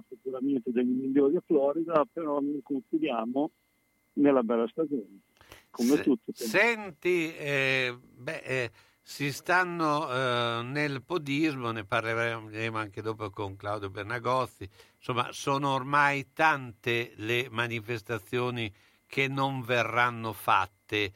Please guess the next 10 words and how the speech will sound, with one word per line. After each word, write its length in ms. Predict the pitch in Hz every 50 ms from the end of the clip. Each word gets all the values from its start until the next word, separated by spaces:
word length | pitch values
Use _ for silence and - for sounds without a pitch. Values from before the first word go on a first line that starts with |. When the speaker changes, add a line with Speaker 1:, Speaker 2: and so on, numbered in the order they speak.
| _ _ _
Speaker 2:
anche 400 | - - 113 120 113 - - 117
quelle 300 | 104 110 117 110 101 107
storiche, 640 | 98 - - - 170 170 160 135 117 110 - - 101
parliamo 480 | - - 98 95 95 101 101 101 98 101
della 220 | 92 98 95 95
Galaverna, 800 | 92 95 98 95 95 95 92 131 151 151 139 120 110 107 98 98 - _ _ _ _ _
parliamo 580 | - - 95 95 101 110 113 107 107 107 104 104
della 260 | 98 104 101 98 101
Maratona, 800 | 98 101 98 98 98 95 - - 156 151 143 127 110 104 104 -
eccetera. 560 | - - 92 - - 113 98 85 - 95 87